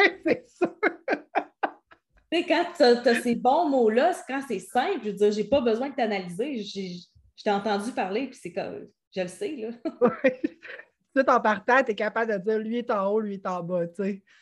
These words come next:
Speaker 2: La première question à se poser, c'est quoi sa
Speaker 1: Mm.
Speaker 2: cadence ?
Speaker 1: Mm.
Speaker 2: Puis, tu sais, en tant qu'entrepreneur, si t'as des clients qui passent à l'action vraiment rapidement, tu sais qu'ils sont dans la, dans leur dominance extravertie. S'ils prennent trois semaines pour réfléchir à,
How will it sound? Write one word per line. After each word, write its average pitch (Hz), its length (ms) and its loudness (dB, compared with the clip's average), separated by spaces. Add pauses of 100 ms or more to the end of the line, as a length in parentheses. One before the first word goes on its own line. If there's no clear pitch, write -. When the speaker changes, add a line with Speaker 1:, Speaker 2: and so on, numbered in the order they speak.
(140)
Speaker 2:
La 294 120 4
première 440 300 0
question 262 320 -2
à 240 100 0
se 233 100 -10
poser, 185 300 -4
c'est 254 160 -10
quoi 349 120 0
sa 294 160 -4
Speaker 1:
Mm. - 20 -6
Speaker 2:
cadence ? 175 240 -4 (600)
Speaker 1:
Mm. 214 200 0
Speaker 2:
Puis, - 760 -18
tu 294 80 0
sais, 294 60 2
en 285 60 -4
tant 269 160 -2
qu'entrepreneur, 220 640 -4
si - 80 -14
t'as 208 120 -2
des 202 160 -4
clients 226 360 -2 (140)
qui 226 260 -4
passent 214 220 -2
à 196 60 2
l'action 247 520 -2
vraiment 196 340 -2
rapidement, 196 640 -6 (220)
tu 226 140 -6
sais 254 180 -4
qu'ils - 140 -16
sont 220 200 -2
dans 196 200 -2
la, - 320 -6
dans 185 100 -4
leur 180 140 -4
dominance 208 400 -4
extravertie. 185 760 -8 (280)
S'ils 254 280 0
prennent 254 240 -2
trois 220 260 2
semaines 254 340 -4
pour 226 80 -4
réfléchir 208 640 -2
à, 185 220 -6